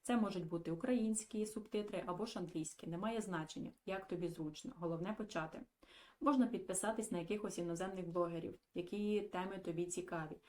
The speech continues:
Наприклад, зараз дуже модний стендап, чому б і ні?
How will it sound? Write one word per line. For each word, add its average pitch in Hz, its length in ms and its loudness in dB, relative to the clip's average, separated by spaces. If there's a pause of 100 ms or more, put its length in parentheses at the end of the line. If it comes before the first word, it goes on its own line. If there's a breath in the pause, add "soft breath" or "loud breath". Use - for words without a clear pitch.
(260 loud breath)
Наприклад, 180 440 0
зараз 240 320 2
дуже 208 560 0 (280)
модний 180 420 0
стендап, 170 600 0
чому 214 240 -2
б 220 80 -2
і 196 60 2
ні? 180 240 -2